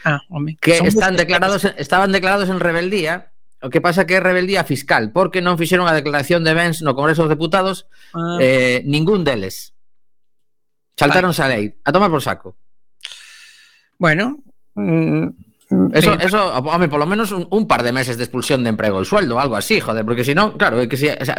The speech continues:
Speaker 2: pasa unha norma que ten que cumplir todo o mundo, cincuenta e dous tipos, aparte que non é un despiste, porque si fosen doce, quince, son todos.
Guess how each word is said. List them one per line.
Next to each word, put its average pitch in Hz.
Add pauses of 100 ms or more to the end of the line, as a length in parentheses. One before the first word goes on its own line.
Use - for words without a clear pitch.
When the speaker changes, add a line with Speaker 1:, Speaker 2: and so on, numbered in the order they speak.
Speaker 2:
pasa 175
unha 185
norma 135 (240)
que -
ten 170
que 175
cumplir 175
todo 175
o 190
mundo, 120 (160)
cincuenta 156
e 160
dous 185
tipos, 113
aparte 131
que 117
non 131
é 127
un 120
despiste, 120
porque 101
si 110
fosen 135 (160)
doce, 123
quince, 139
son 175
todos. 113